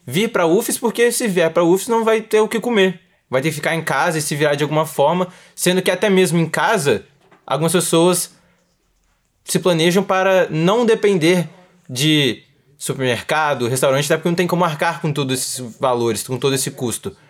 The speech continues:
O restaurante universitário, ele seria uma forma de democratizar o acesso à alimentação, facilitar a nossa vida. Então, afeta o planejamento das nossas aulas.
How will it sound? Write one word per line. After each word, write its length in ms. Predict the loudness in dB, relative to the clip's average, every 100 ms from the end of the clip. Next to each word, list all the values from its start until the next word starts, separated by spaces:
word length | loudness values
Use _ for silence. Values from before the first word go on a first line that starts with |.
| _ _ -4
O 100 | 0
restaurante 460 | 2 2 2 0
universitário, 520 | -2 -2 -2 0 2 2
ele 160 | 0
seria 360 | -2 -2 0 2
uma 120 | 0
forma 340 | 0 0 2 0
de 100 | 0
democratizar 920 | 0 0 0 -2 -2 0 0 -2 -12 _ _ _
o 100 | -2
acesso 800 | 0 0 2 2 2 0 -4 -6 _ _ -8
à 80 | -4
alimentação, 600 | 0 0 0 0 -2 -2
facilitar 760 | -2 0 0 -2 0 0 2
a 80 | 0
nossa 280 | 0 0 0
vida. 400 | 0 -4 -4 -8 _ _ _ -6
Então, 440 | -4 0 0 2
afeta 340 | 0 0 -2 0
o 40 |
planejamento 520 | 2 4 4 2 2
das 100 | 2
nossas 260 | 2 0 0
aulas. 420 | 2 0 -2